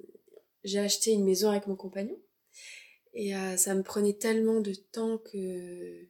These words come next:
j'étais, je me sentais plus capable, euh, de faire des ateliers à côté.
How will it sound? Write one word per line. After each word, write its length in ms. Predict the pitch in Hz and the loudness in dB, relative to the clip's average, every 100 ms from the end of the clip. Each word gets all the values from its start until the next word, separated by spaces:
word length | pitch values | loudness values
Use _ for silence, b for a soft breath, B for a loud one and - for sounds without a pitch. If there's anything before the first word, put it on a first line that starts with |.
| _ b b b _ | _ b b b _
j'étais, 400 | 202 196 190 196 | -6 -4 2 4
je 100 | 185 196 | 4 4
me 60 | |
sentais 260 | 196 196 202 | 2 2 0
plus 160 | 226 240 | -2 -4
capable, 500 | 220 208 208 208 190 | -4 -2 -4 -4 -4
euh, 480 | 185 180 175 175 | -4 -6 -8 -10
de 280 | 170 180 175 | -10 -12 -12
faire 340 | 175 202 190 190 | -14 -12 -12 -8
des 220 | 190 175 | -4 0
ateliers 460 | 185 196 196 196 202 | 0 0 -2 0 -2
à 60 | |
côté. 340 | 190 196 - | -2 -12 -14